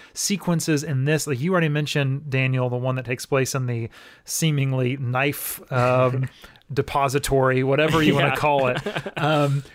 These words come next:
Speaker 1: but oh my gosh, those knives going, you know,
Speaker 2: It's nuts.
Speaker 1: through people and in people and heads and backs, and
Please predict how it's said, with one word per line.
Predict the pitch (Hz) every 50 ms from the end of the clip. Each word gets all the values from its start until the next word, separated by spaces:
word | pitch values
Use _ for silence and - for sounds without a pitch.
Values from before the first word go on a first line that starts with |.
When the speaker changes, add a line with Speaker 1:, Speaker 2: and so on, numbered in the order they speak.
| - - _ -
Speaker 1:
but | 135 143 190 190 -
oh | - 170 196 202 190
my | 175 151 139
gosh, | 117 - 190 196 220 220 185 147 - -
those | - 175 165 156 143 143
knives | 147 160 160 170 190 208 196 160 147
going, | 139 160 160 160 165 170 165 160 156 156 -
you | 165 151
know, | 151 143 139 139 143
Speaker 2:
It's | 147 135
nuts. | 127 123 123 - 123 123 123 123 -
Speaker 1:
through | 202 214 220 220 220
people | 202 - - 214 214 214 214 202 170 160
and | 165 175
in | 190 208 220 214
people | - 220 214 208 - 208 202 202 196 185 156
and | 139 143 147 151 - -
heads | - - 190 202 202 202 196 180 175 180 151 151
and | 156 139 147 143 - - - - -
backs, | 131 120 202 196 208 214 214 220 220 - - - -
and | 185 165 156 160